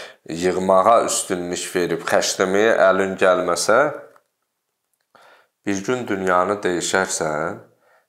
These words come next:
heç özvə də qalmaz və əlindən gedər. Çünki bizim bu dünya malından aparacağımız bir kəfən də onu da o dünyaya yox, qəbrə qədər, qəbirdə qalır da.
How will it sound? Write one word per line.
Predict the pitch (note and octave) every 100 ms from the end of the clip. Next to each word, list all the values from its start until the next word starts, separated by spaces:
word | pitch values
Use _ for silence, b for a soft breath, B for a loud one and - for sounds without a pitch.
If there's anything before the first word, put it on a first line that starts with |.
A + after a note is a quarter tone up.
| _
heç | A2+ - -
özvə | F#2 E2+ F2 F2+
də | E2+ D2
qalmaz | C#2+ B1+ C2 B1+ - - - _ _ _ _ -
və | E2 F2 G2+ G#3+ - - _ _ _ _ _ _ F#2+
əlindən | F2+ D#2+ D#2 F2 G2+ F#2
gedər. | E2+ E2+ D#2 - B B B
Çünki | - - F3+ - A#2+
bizim | B2+ C3 D3+ C#3+
bu | D3+ D3
dünya | C3 A#2+ B2+ C3
malından | A#2+ G#2 G2+ G2+ A2 C#3 C#3 -
aparacağımız | G#2+ - A2 G#2 G2+ G#2 G2+ G#2 C3+ C#3 - B B _
bir | B2+ A#2+
kəfən | - A2 - C3+ C3
də |
onu | C3+ C#3+ C#3+
da | C3+
o | B2
dünyaya | B2 A2+ A2 G#2+ A2 A2+
yox, | C3+ -
qəbrə | - A#2 A2+ A#2 -
qədər, | E2+ D2+ C#2+ -
qəbirdə | F#2 F2+ F2+ F2 G2
qalır | E2 B1+ B1+ A#1
da. | B1+